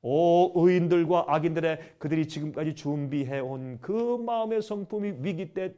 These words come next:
드러나게 되는 것입니다. 여러분, 그런데 같은 교회 지내면서 같이 찬송을 부리고 기도하는 줄 아-, 아-, 알았는데 나중에 보니까 어떤 사람은 알곡이고 어떤 사람은 가라지예요.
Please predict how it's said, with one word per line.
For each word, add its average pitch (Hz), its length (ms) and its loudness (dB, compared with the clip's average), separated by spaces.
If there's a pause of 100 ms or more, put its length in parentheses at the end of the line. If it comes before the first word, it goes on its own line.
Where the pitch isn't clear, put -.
드러나게 254 800 0
되는 247 180 -2
것입니다. 233 400 -4 (300)
여러분, 254 260 8
그런데 302 640 8
같은 349 480 8
교회 269 300 12
지내면서 214 560 4 (120)
같이 311 680 6
찬송을 233 480 0
부리고 208 340 4
기도하는 170 500 0
줄 156 120 2
아-, 151 80 4
아-, 143 280 2
알았는데 135 460 -2 (160)
나중에 139 340 2
보니까 127 380 -4
어떤 151 380 -4
사람은 175 340 -8
알곡이고 147 540 -8 (120)
어떤 127 280 -8
사람은 113 360 -10 (200)
가라지예요. 87 480 -18